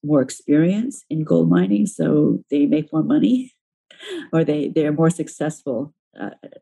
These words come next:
I should say. Um, so they're the first to be driven off, um, and then they go after other Europeans, and then they finally, they go after the Chinese because they're among the latter, uh, people to arrive.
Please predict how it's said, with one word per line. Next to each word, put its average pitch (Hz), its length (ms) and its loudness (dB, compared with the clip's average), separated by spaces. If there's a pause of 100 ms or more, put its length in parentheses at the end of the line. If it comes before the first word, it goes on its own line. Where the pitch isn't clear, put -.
I 262 80 -8
should 254 200 -8
say. - 440 -8 (360)
Um, 143 280 0
so 139 180 2
they're 165 140 6
the 151 80 -2
first 160 280 -6
to - 60 -18
be 135 100 -4
driven 127 320 -4
off, 131 300 0 (460)
um, 143 220 0
and 131 120 0
then 147 140 4
they 139 100 2
go 135 200 2
after 135 240 -2
other 135 140 2
Europeans, 127 680 0
and 147 140 0
then 180 120 2
they 190 100 -2
finally, 156 320 2
they 143 120 0
go 139 120 0
after - 220 -8
the - 100 -14
Chinese - 540 -6
because - 340 -16
they're 131 360 0 (280)
among 135 320 4
the 127 100 6
latter, 113 480 0 (540)
uh, 127 120 -6
people - 440 -4
to - 260 -2
arrive. 120 580 -2